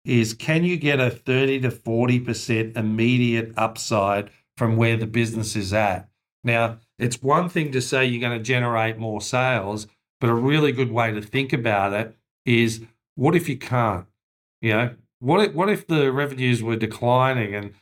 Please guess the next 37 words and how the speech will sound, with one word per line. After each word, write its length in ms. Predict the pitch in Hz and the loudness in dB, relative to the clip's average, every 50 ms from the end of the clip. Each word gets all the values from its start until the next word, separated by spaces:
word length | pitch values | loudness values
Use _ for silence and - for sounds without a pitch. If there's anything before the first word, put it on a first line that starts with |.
| _ _ _ - - | _ _ _ -8 -8
the 60 | 120 | -6
current 440 | 123 - 135 127 139 143 143 127 120 | -2 0 2 2 2 2 2 2 0
owner's 440 | 113 113 110 110 110 110 107 - | 0 0 0 -2 -2 -6 -6 -6
really 280 | 110 107 107 104 104 101 | -4 -2 -2 -2 -2 -4
struggling? 600 | - - - 117 110 107 107 101 101 98 95 95 - _ _ _ _ - | -6 -2 0 0 0 0 -2 -4 -4 -6 -6 -8 -14 _ _ _ _ -4
To, 360 | - 127 110 107 107 107 107 107 | 0 2 2 2 2 2 0 -2
to 200 | - - 127 113 | -4 -2 -2 -2
increase 400 | 104 107 - 123 117 110 110 - | -2 -2 -4 -2 -2 0 0 -2
those 240 | 123 113 107 101 92 | -2 -2 -2 -2 -2
revenues 600 | 107 110 113 110 113 110 107 101 101 101 98 92 | -2 -2 -2 -2 -2 -2 -2 -2 -2 -4 -4 -4
and 100 | 101 104 | -6 -6
those 180 | 104 104 101 - | -4 -6 -6 -6
profit 360 | - - 110 98 - - - | -2 -2 -2 -2 -2 -4 -4
margins. 560 | 107 104 101 101 104 101 101 101 107 107 - | -2 0 0 0 -2 -4 -6 -8 -8 -6 -4
So 360 | - 131 120 113 113 113 113 - _ _ _ _ _ _ _ _ _ _ - - _ _ _ _ _ - | -2 0 0 0 0 -4 -8 -14 _ _ _ _ _ _ _ _ _ _ -20 -20 _ _ _ _ _ -2
what 160 | 147 147 147 | 2 2 2
I 40 | 147 | 2
want 240 | 147 143 131 - 131 | 2 0 -2 -2 -4
you 60 | 127 | -4
to 60 | 113 | -4
think 300 | 110 - 147 156 156 156 | -4 -4 -4 -4 -2 -2
about 440 | 143 123 127 113 104 101 104 107 - _ _ _ _ - | -2 0 0 2 2 0 0 -2 -6 _ _ _ _ -8
is 160 | 135 - - | -8 -6 -4
to 120 | - 127 | -4 0
go, 380 | 120 127 117 113 113 110 113 113 - _ _ _ _ _ _ - - | 2 2 2 4 2 0 -2 -4 -12 _ _ _ _ _ _ -10 -2
can 200 | - 156 156 156 | 0 0 2 2
you 140 | 156 147 | 0 0
get 240 | 123 135 135 127 135 | 0 0 0 0 -2
some 260 | - 143 131 127 127 | -2 -2 -2 -2 -2
form 340 | 120 - 131 127 120 120 117 | -6 -4 -2 0 0 0 0
of 140 | 110 104 101 | -2 -4 -4
efficient-, 420 | 101 - - 120 117 - 127 117 | -6 -2 -2 0 0 2 2 2
Nick 180 | 127 139 - - | 2 0 0 0
talked 260 | - 127 110 110 - | -2 -2 -2 -2 -2
about 240 | - 113 110 107 107 | -2 -2 0 0 0
this 180 | 107 101 104 120 | -4 -4 -2 0
earlier, 440 | 117 117 120 123 117 110 104 - | 2 2 2 2 2 0 0 -2